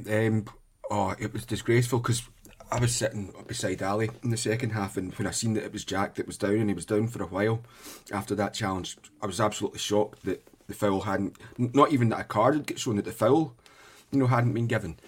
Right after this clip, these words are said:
Um, and then you see that it's Jack down, and you're like, "Oh no!" But he got up and sort of hobbled off, and then he play-, played on for a wee bit longer.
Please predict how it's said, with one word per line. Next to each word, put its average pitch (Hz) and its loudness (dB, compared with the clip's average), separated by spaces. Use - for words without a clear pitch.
Um, 92 -2
and 101 -2
then 92 0
you 85 -6
see 113 0
that 98 0
it's - -10
Jack - -2
down, 98 0
and 90 -4
you're 90 -4
like, 90 -6
"Oh 92 -2
no!" 87 -4
But 110 0
he 120 -2
got 135 6
up - 2
and 101 -4
sort 95 0
of 95 -2
hobbled 101 2
off, 95 -2
and - -8
then 90 -4
he 87 -6
play-, - -6
played 101 0
on 92 0
for 92 -10
a 95 -6
wee 101 0
bit 92 -2
longer. 101 0